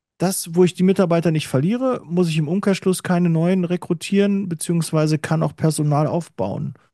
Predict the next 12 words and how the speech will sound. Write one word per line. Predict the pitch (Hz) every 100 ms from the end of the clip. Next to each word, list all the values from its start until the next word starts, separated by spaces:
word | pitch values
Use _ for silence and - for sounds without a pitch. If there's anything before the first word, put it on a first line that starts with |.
| _
und | 143 147
auch | -
gute | 180 170
Mitarbeiter | 160 160 147 135 135 135
halten. | 160 170 - - - _ _ _ _ _ -
Also | 139 131 127 _ _ _
das | 156 196
ist | 208 202
immer | 190 175
so, | 170 170 - _ -
zufriedene | - 151 - 233 277 254 208
Mitarbeiter | 202 196 160 143 135 151 180 196